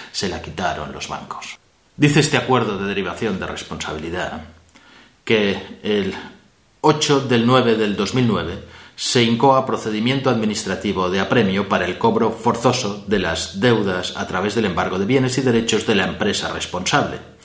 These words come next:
habiendo resultado hasta la fecha, estamos hablando de dos mil diecisiete,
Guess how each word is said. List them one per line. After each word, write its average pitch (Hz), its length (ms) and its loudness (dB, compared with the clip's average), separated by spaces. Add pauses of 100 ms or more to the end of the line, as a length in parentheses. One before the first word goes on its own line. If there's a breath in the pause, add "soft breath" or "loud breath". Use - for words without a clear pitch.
(260 loud breath)
habiendo 104 400 4
resultado 90 520 -4
hasta 123 200 0
la 120 80 2
fecha, - 520 -8 (280 loud breath)
estamos 80 440 -4
hablando 78 320 -6
de 69 120 -8
dos 73 180 -10
mil 87 140 -4
diecisiete, 82 560 -4